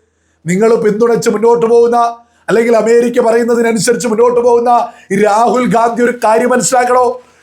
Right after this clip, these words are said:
യൂറോപ്യൻ യൂണിയൻ ഈ ഒരു വ്യാപാര കരാറിലേക്ക് അമേരിക്കയുടെ അടുത്തേക്കല്ല പോയത്, ഭാരതത്തിലേക്കാ വന്നിട്ടുള്ളത്. ലോകം ഇന്ന് നിയന്ത്രിക്കുന്നത് നമ്മുടെ രാജ്യത്തിന്റെ പ്രധാനമന്ത്രി നരേന്ദ്രമോദിയുടെ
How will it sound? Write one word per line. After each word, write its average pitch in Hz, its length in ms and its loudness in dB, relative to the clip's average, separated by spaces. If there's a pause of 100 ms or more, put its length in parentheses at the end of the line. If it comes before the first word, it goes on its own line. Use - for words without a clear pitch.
യൂറോപ്യൻ 240 600 0
യൂണിയൻ 240 460 2 (240)
ഈ 233 200 0
ഒരു 247 160 2
വ്യാപാര 240 600 0
കരാറിലേക്ക് 240 760 0
അമേരിക്കയുടെ 247 640 0
അടുത്തേക്കല്ല 240 640 0
പോയത്, 254 500 0 (760)
ഭാരതത്തിലേക്കാ 254 1080 0
വന്നിട്ടുള്ളത്. 254 720 0 (720)
ലോകം 269 800 2
ഇന്ന് 277 360 0 (340)
നിയന്ത്രിക്കുന്നത് 269 1200 0 (260)
നമ്മുടെ 247 360 0
രാജ്യത്തിന്റെ 254 560 0
പ്രധാനമന്ത്രി 262 640 0
നരേന്ദ്രമോദിയുടെ 254 1080 2